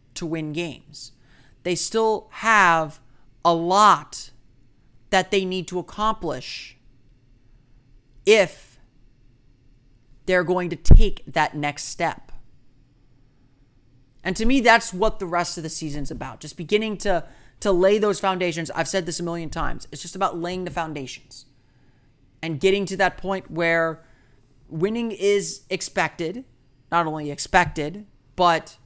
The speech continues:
is the standard.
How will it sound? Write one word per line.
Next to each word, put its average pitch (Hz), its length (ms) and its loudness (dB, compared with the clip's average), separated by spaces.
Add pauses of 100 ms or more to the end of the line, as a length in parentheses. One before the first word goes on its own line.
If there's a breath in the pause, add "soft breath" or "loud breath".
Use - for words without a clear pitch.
(1700)
is 185 220 0
the 175 100 -2
standard. - 640 -8